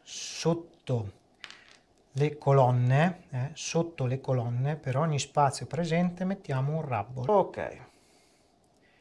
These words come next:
abbiamo completato le colonne, adesso ovviamente completiamo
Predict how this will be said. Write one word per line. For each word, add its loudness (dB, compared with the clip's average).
abbiamo 4
completato 6
le -6
colonne, 4
adesso 2
ovviamente 0
completiamo -2